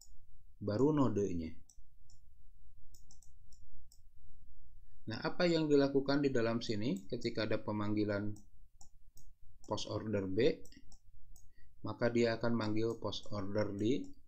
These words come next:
D dan akan memanggil post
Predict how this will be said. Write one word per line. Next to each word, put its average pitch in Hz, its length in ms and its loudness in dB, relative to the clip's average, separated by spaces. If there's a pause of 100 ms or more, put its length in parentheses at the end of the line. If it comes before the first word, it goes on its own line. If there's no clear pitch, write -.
(920)
D - 200 0 (1160)
dan 104 240 -2
akan 104 320 -2
memanggil 104 560 0
post 95 240 2